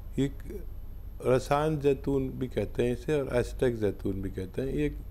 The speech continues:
देखने में बिल्कुल नमक जैसा है। इसका आधा ग्राम, अ, सुबह एक गिलास पानी में मिलाकर और एक नींबू भी निचोड़ लें इसमें।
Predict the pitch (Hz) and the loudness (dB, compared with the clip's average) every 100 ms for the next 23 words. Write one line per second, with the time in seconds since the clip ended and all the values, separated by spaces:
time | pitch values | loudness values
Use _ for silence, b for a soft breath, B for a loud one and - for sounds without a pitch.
0 | - 131 131 160 147 147 147 151 127 120 | 4 4 4 0 2 0 0 2 2 2
1 | 117 110 98 107 139 135 - 123 110 113 | 2 0 2 2 2 0 -2 0 0 2
2 | 120 117 113 117 - - B B B B | 0 2 2 0 -4 -10 B B B B
3 | B B - - - 110 - - 123 131 | B B -10 -10 -4 -4 -4 -2 4 4
4 | 117 - - - - 120 117 117 113 - | 4 -4 -10 -8 -2 0 4 4 4 0
5 | 110 107 117 117 107 98 92 - 151 - | 2 2 2 2 0 0 -2 -4 -6 -6
6 | - B B B B - 120 123 - - | -10 B B B B -2 2 2 0 -8
7 | 117 131 147 147 123 110 95 98 92 95 | 0 2 4 4 4 2 2 0 0 -2
8 | 92 - 95 95 | -4 -4 -6 -6